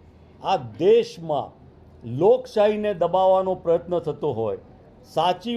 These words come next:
વાતને દબાવવાનો પ્રયત્ન થતો હોય, બાબા સાહેબ આંબેડકરે આપેલા બંધારણના અધિકારોનો હાસ થતો હોય, ત્યારે મને લાગે છે કે સમયની એવી જરૂરિયાત છે કે ગુજરાતમાં સૌ જાગૃત થઈને,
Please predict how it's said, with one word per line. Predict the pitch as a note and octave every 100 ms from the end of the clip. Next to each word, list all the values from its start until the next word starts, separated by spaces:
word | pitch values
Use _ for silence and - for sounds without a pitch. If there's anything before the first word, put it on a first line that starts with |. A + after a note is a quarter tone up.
| A3
વાતને | G#3+ F#3 G#3+
દબાવવાનો | F3 F3+ F#3 F#3 F#3 F3+
પ્રયત્ન | F3+ D#3+ E3+ D#3+
થતો | D#3 C3 C3 G#2+
હોય, | A2+ A2 - - - -
બાબા | D#3 F#3 G#3+ G3+
સાહેબ | G#3+ G3+ E3+
આંબેડકરે | E3+ G#3 A3 G3+ G#3 G#3+ - D3
આપેલા | D3 F#3+ F#3+ G#3 G3+ D3
બંધારણના | D3+ C#3 E3+ G3 G3+ G3 G3+ G3 -
અધિકારોનો | A2 D3 D#3 G3+ A3 A#3 A#3 A3 - - - -
હાસ | F3+ F#3+ -
થતો | F3+ F3+ D#3+
હોય, | C#3 C3 A2 - - -
ત્યારે | D3+ F#3 F3+
મને | F#3 F#3
લાગે | E3+ E3 F3+ F3
છે | F#3+ F#3+ - - -
કે | G3
સમયની | - - D#3 E3+ A#3 A#3 A3
એવી | G#3+ F#3
જરૂરિયાત | F#3 F#3 F3 E3+ E3+ E3
છે | E3 D3 - - -
કે | F3+ D3+ B2
ગુજરાતમાં | D3 D3+ E3 F3 E3+ E3 E3+ -
સૌ | - F3 G#3 A3 G#3+
જાગૃત | E3 F3+ E3+ F3 - -
થઈને, | F3 F3+ E3+